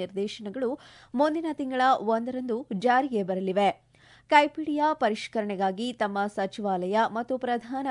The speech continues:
ಕಚೇರಿಯ ರಕ್ಷಣಾ ಸಿಬ್ಬಂದಿಯ ಪ್ರಯತ್ನಗಳನ್ನು ಶ್ಲಾಘಿಸಿದ ಸಚಿವರು, ಹೊಸ ಕೈಪಿಡಿಯು ಕಾರ್ಯವಿಧಾನಗಳನ್ನು ಸರಳಗೊಳಿಸುತ್ತದೆ ಮತ್ತು ಕಾರ್ಯನಿರ್ವಹಣೆಯಲ್ಲಿ ಏಕರೂಪತೆಯನ್ನು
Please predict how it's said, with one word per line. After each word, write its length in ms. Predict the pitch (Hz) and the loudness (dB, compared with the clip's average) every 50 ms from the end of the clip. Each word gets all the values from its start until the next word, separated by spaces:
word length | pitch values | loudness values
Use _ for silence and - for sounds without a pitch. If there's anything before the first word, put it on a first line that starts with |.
| 247 233 | -4 -2
ಕಚೇರಿಯ 460 | - 220 208 - 233 214 202 202 214 226 240 233 220 | -4 -6 -4 -4 -4 -4 -4 -2 0 0 2 2 0
ರಕ್ಷಣಾ 340 | 214 208 - - 202 196 190 196 202 - | 0 -4 -6 -10 -8 -6 -6 -6 -6 -6
ಸಿಬ್ಬಂದಿಯ 480 | 214 196 180 196 214 196 196 196 202 214 220 220 220 | -8 -8 -8 -10 -10 -8 -6 -2 0 0 0 0 0
ಪ್ರಯತ್ನಗಳನ್ನು 680 | 208 196 185 208 - - 208 185 190 185 202 240 233 247 - - - - - _ - | -2 -2 -2 -4 -6 -8 -8 -6 -6 -6 -6 -6 -6 -8 -8 -10 -18 -20 -20 _ -6
ಶ್ಲಾಘಿಸಿದ 600 | - 285 285 277 285 277 - 311 - 302 240 233 214 220 226 - | 0 4 4 4 4 4 0 -6 -8 -6 -2 0 0 0 -2 -2
ಸಚಿವರು, 460 | 233 226 220 - 269 262 285 285 208 226 247 - | -4 -4 -4 -6 -8 -6 -4 -4 -4 -4 -4 -2
ಹೊಸ 220 | 240 226 226 - 247 240 233 233 - | -4 -4 0 0 0 0 0 0 -2
ಕೈಪಿಡಿಯು 520 | 226 214 - 226 - 269 269 294 285 226 262 302 - - - | -2 -2 -2 -4 -8 -8 -4 -2 -2 0 -2 -2 -2 4 6
ಕಾರ್ಯವಿಧಾನಗಳನ್ನು 1080 | 294 285 302 311 311 311 262 262 226 262 262 247 254 254 262 247 247 240 240 226 233 262 269 277 - | 6 6 6 4 0 0 -2 -2 -4 -2 -2 -2 -2 -4 -4 -6 -4 -4 -4 -4 -2 -2 -2 -2 0
ಸರಳಗೊಳಿಸುತ್ತದೆ 920 | - 226 208 208 233 254 240 233 196 196 - - 190 - 202 180 214 233 233 - 196 233 | 0 0 0 0 -2 -4 -2 -2 -2 -2 -4 -6 -8 -8 -6 -2 -2 -2 -2 -2 -2 -2
ಮತ್ತು 200 | 294 294 311 285 294 - - | -2 -2 -2 -4 -2 2 2
ಕಾರ್ಯನಿರ್ವಹಣೆಯಲ್ಲಿ 1040 | 247 226 226 226 226 226 214 214 214 196 220 233 - 233 214 208 202 196 214 247 254 - 202 226 | 2 2 2 2 0 0 0 -2 -4 -4 -6 -8 -8 -8 -6 -6 -4 -4 -2 -4 -2 0 2 0
ಏಕರೂಪತೆಯನ್ನು 800 | 262 262 - 277 262 254 226 - - - 208 208 202 202 214 | 0 0 -4 -6 -6 -6 -8 -10 -6 -4 -4 -4 -2 -4 -6